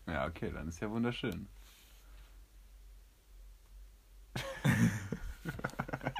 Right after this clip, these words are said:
Speaker 2: Das ist halt genau da, ne, wo diese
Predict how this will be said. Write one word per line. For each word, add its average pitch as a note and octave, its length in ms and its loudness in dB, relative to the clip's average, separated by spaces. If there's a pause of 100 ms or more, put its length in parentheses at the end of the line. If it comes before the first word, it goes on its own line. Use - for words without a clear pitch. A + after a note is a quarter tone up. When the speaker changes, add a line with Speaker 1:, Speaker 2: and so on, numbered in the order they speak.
(680)
Speaker 2:
Das A2+ 120 6
ist A#2 140 6
halt G2 160 4
genau G#2 300 8
da, A2 220 8
ne, G#2 200 4 (140)
wo G2+ 180 4
diese G2 320 4